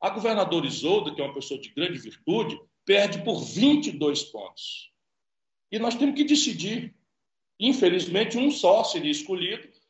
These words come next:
e os outros três seriam preteridos. O Mauro Benevides Filho é o arquiteto da saúde financeira do Ceará. Se tem alguém que merecia ser governador do estado, eu digo a vocês, aí sim, sem cometer injustiça com ninguém,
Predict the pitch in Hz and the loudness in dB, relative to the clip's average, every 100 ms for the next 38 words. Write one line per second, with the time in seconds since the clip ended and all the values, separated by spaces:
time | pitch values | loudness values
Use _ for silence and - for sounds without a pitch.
0 | _ 214 175 202 196 - 175 208 - 220 | _ -6 2 0 0 -4 -2 -2 -2 -6
1 | 240 226 220 180 196 - 170 190 220 202 | -2 -2 0 0 0 -2 0 2 2 0
2 | 190 175 170 - - 214 214 208 226 - | 0 -2 -4 -6 -8 -4 0 2 2 0
3 | - _ 202 247 185 160 160 151 156 151 | -12 _ 0 0 0 -4 -2 0 -2 -4
4 | - 139 131 143 127 123 - 131 104 90 | -10 -10 -6 -6 -6 -6 -2 0 2 -2
5 | - _ _ _ - 196 - 254 208 196 | -6 _ _ _ -2 0 2 2 2 0
6 | 165 180 185 147 - 208 233 - 175 160 | -4 -4 0 0 0 -4 -4 -2 -2 0
7 | 156 143 139 139 127 - 160 214 190 - | 0 0 -2 -6 -8 -2 0 0 -2 -4
8 | 196 214 214 185 - 190 220 - _ 135 | -4 -4 -2 -2 0 0 -2 -10 _ 0
9 | 160 - - 190 - 185 175 170 165 185 | 2 2 0 -2 -2 0 0 0 0 -2
10 | 160 165 170 - - 220 196 131 156 220 | -2 -4 -6 -8 -8 -6 -4 -2 -2 -2